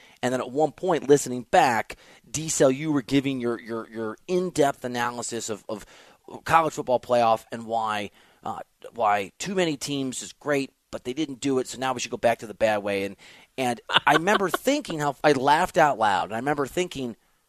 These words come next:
"What is he talking about?" You know, in the replay. And then my wife turned to me and goes, "What is he?" You know, Lori's not a big sports fan, so she meant it more in the sense she thought she wasn't keeping up. Lori goes, "What is he talking about?" And then on cue, Bogusch on the podcast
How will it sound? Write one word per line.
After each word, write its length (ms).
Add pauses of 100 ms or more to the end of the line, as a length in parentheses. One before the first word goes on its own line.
(280)
"What 160
is 100
he 80
talking 460
about?" 340 (480)
You 100
know, 80
in 40
the 100
replay. 360
And 100
then 60
my 120
wife 380
turned 300
to 80
me 140
and 100
goes, 420 (1120)
"What 160
is 140
he?" 160 (500)
You 60
know, 100
Lori's 220
not 80
a 40
big 120
sports 300
fan, 180
so 80
she 120
meant 160
it 60
more 100
in 60
the 60
sense 240
she 160
thought 240
she 100
wasn't 300
keeping 280
up. 220 (400)
Lori 160
goes, 180
"What 200
is 160
he 100
talking 480
about?" 320 (300)
And 120
then 120
on 160
cue, 480
Bogusch 520
on 60
the 80
podcast 720